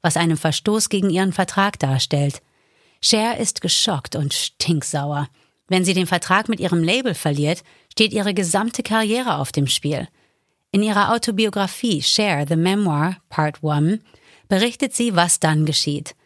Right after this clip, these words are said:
Eine Freundin fährt sie zu Phils Haus in Alhambra,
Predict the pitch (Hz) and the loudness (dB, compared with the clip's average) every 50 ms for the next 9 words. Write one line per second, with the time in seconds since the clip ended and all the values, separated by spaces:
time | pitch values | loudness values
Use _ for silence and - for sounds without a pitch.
0 | _ _ _ _ _ - - 185 180 185 175 - - 208 220 247 254 285 285 262 | _ _ _ _ _ -2 0 0 2 2 0 -2 0 0 2 2 2 0 0 -2
1 | - - 208 196 202 214 - - 220 214 - - 220 190 - - 180 175 180 180 | -2 0 0 2 0 0 -2 -2 -4 -2 -2 -4 -6 -4 -2 -2 0 0 0 0
2 | - - 156 143 147 147 - - 175 165 175 165 147 160 151 147 143 - 143 151 | 0 0 0 0 0 0 0 -2 0 0 0 0 2 2 2 2 0 0 -2 -4
3 | 156 | -4